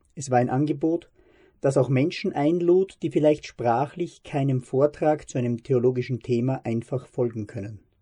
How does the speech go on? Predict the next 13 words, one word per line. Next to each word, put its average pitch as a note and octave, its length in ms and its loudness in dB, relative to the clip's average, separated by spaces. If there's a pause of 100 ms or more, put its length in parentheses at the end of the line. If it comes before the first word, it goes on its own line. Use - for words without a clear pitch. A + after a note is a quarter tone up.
(1160)
Musik F3 400 -4
aber E3 320 0 (560)
kann D#3 180 0
eben E3 320 2
direkt F#3 640 0 (380)
die C3+ 80 -14
Kulturen, D#3 800 0 (560)
Werte C3+ 640 2 (460)
und D3 180 -2
Herzen B2+ 480 -4
der A#2 100 -2
Menschen G#2+ 460 -8
verbinden. G#2+ 600 -8